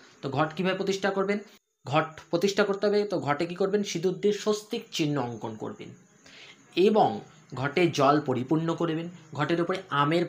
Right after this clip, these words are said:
পল্লব দেবেন, পাঁচটি পত্রযুক্ত, অর্থাৎ পাঁচটি পাতাযুক্ত আমের পল্লব নেবেন, তার প্রত্যেকটার মধ্যে কিন্তু সিঁদুরের ফোঁটা দিয়ে দেবেন,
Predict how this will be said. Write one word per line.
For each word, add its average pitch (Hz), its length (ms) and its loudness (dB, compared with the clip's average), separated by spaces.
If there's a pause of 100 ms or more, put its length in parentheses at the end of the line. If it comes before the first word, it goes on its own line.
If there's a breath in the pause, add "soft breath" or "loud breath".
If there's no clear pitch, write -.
পল্লব 135 480 6
দেবেন, 113 240 -2 (120)
পাঁচটি 208 720 2 (100)
পত্রযুক্ত, 160 680 2
অর্থাৎ 156 260 -4
পাঁচটি 156 440 0
পাতাযুক্ত 165 500 0
আমের 147 320 4
পল্লব 151 260 2
নেবেন, 180 240 -2 (300 loud breath)
তার 139 180 0
প্রত্যেকটার 190 540 0
মধ্যে 143 280 -2
কিন্তু 151 200 -2
সিঁদুরের 131 420 -2
ফোঁটা 135 280 -8
দিয়ে 156 160 -6
দেবেন, 175 260 -10